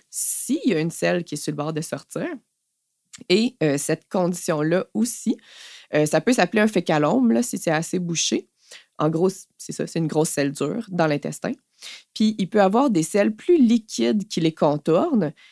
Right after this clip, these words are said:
Puis, clairement, des selles plus liquides, c'est plus dur à retenir.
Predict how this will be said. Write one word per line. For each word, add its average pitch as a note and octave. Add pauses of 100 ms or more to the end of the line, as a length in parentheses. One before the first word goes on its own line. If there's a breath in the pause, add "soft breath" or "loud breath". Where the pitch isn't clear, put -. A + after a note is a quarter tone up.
(160 soft breath)
Puis, -
clairement, G#3+ (100)
des F3
selles E3+
plus -
liquides, F#3+
c'est -
plus G#3+
dur F#3+
à D#3+
retenir. D#3